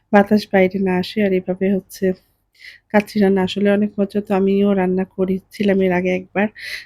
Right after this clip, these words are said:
হচ্ছে মানে মাংসটা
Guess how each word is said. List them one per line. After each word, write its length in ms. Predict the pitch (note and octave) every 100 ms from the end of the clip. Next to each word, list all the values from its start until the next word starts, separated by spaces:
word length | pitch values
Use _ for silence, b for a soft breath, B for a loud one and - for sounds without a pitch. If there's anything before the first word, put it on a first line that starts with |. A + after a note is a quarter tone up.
| _
হচ্ছে 560 | G#3 F#3+ - - - G#3 G3 G#3 - _ _ _ _ _ _ _ _ _ _ _ _ _ _ _
মানে 200 | G#3+ G3+
মাংসটা 440 | G3 F#3 - G#3